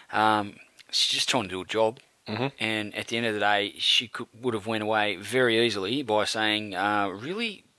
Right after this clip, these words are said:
Speaker 1: I've only just heard that. I'd need a bit of time
Speaker 2: Yep.
Speaker 1: to process it, work out where I'm at. Haven't got a comment.
Speaker 2: Yep.
Speaker 1: Happy to talk to you later.
Speaker 2: <clears throat>
Speaker 1: Get in
Speaker 2: Yeah.
Speaker 1: the car and fuck
Speaker 2: Yeah.
Speaker 1: off." There's not, the story's dead.
Speaker 2: Yeah.
Speaker 1: Nothing happened.
Speaker 2: In thirty seconds.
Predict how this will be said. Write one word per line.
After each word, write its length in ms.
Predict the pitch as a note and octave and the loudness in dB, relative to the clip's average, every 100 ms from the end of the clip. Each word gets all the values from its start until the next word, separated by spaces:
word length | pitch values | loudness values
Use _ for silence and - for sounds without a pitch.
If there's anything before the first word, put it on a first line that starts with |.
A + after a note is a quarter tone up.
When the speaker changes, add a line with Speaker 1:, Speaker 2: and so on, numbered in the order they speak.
| - - | -20 -8
Speaker 1:
I've 140 | A2 A2 | -4 0
only 240 | C3+ B2 | 0 -2
just 220 | A#2+ G#2 | -4 -4
heard 200 | A#2+ A#2+ | 0 0
that. 280 | B2 B2 - - | 2 0 0 -4
I'd 160 | G#2 G#2+ | -6 -2
need 160 | A#2+ | -4
a 40 | G#2+ | -2
bit 120 | G#2+ | -2
of 80 | G#2 | 0
time 140 | A2+ | 0
Speaker 2:
Yep. 60 | G#2+ | 0
Speaker 1:
to 20 | |
process 440 | - A#2 A2 A2+ B2 | 0 2 2 0 -2
it, 100 | F2+ | 0
work 220 | A2+ A2 | 0 2
out 120 | A2 | 0
where 120 | G2 A2 | 0 -2
I'm 140 | G#2+ | 0
at. 200 | A2+ - - - - - - - _ | 0 0 -8 -16 -16 -16 -20 -20 _
Haven't 280 | - D3 C3+ | 0 0 0
got 120 | A#2+ | -4
a 60 | G#2 | -2
comment. 400 | C3 A#2+ A#2+ - _ - | -2 0 -2 -4 _ -10
Speaker 2:
Yep. 140 | G#2+ | -4
Speaker 1:
Happy 160 | C#3 A#2+ | -2 -2
to 60 | |
talk 180 | A2 A2 | -2 -4
to 60 | G#2 | 0
you 60 | |
later. 280 | G#2 G#2+ G#2+ | 0 2 0
Speaker 2:
<clears throat> 540 | - - - - _ - | -2 -6 -8 -16 _ -2
Speaker 1:
Get 100 | C3 | 2
in 40 | |
Speaker 2:
Yeah. 60 | G2 | 2
Speaker 1:
the 60 | G2 | 2
car 120 | G#2 | 0
and 80 | - | 0
fuck 200 | G2+ A2 | -2 0
Speaker 2:
Yeah. 80 | |
Speaker 1:
off." 180 | - - _ _ _ _ _ _ _ _ _ _ - | -4 -6 _ _ _ _ _ _ _ _ _ _ -10
There's 180 | A#2+ A#2 | -8 -2
not, 380 | C3 A#2 B2+ | -2 -4 -6
the 80 | D3 | -4
story's 340 | C#3 F3 D#3 G#2+ | 0 2 0 0
dead. 360 | B2 C#3 - - _ - | 0 0 -2 -10 _ -6
Speaker 2:
Yeah. 160 | F#2+ G2+ _ _ | -6 -6 _ _
Speaker 1:
Nothing 260 | C3+ C3+ A#2+ | -6 -4 -2
happened. 300 | A#2 - D3+ | -2 0 -2
Speaker 2:
In 60 | C3+ | 0
thirty 260 | C3+ A#2+ | 2 2
seconds. 480 | - B2+ A2 E2+ | 2 0 -2 -8